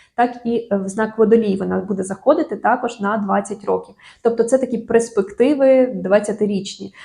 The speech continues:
Тобто тут буде кар'єра, статус повністю трансформуватися, змінюватись або вноситись якісь максимальні корективи. Але це тільки починання, тільки те, що зароджується.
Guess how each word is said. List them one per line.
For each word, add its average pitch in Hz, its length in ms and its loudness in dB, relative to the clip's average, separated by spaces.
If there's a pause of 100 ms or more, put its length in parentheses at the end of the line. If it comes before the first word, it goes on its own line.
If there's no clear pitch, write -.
(140)
Тобто 196 220 -4
тут 254 400 -4
буде 208 200 -2
кар'єра, 214 500 -2
статус 226 580 -4
повністю 214 640 -4
трансформуватися, 208 1080 -4
змінюватись 202 880 -2
або 196 220 -6
вноситись 208 580 -6
якісь 196 280 -12 (300)
максимальні 202 540 -4
корективи. 196 680 -2 (360)
Але 254 340 2
це 285 160 0
тільки 269 380 -2
починання, 202 680 -4
тільки 247 400 -4
те, 240 280 0
що 220 240 -6
зароджується. 208 840 -2